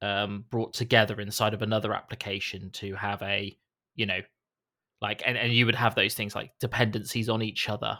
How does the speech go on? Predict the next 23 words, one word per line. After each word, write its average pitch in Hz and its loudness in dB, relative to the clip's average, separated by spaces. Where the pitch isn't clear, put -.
you 117 -6
know, 101 -4
re-, - -6
you 113 2
would 110 -2
reference 117 0
each - -4
module 110 -2
with 110 -2
each - -4
other, 98 -2
you 110 -2
know, 107 0
'cause 117 0
you 120 4
might 113 6
have, 113 0
like, 107 0
a 113 -2
core 113 2
business 117 2
logic 110 -2
module, 104 -6